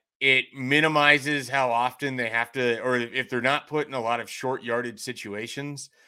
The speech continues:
the offensive line generally should be able to walk out of most games looking like they did their job, if not looked well.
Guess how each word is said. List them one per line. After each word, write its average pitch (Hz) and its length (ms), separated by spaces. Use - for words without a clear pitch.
the 120 100
offensive 135 520
line 127 240
generally 123 480
should 117 220
be 117 140
able 113 160
to 107 60
walk 107 320
out 113 120
of 95 80
most 104 280
games 104 320
looking 101 300
like 95 180
they 98 120
did 95 280
their 95 140
job, 98 420
if 98 180
not 95 200
looked 104 240
well. 92 280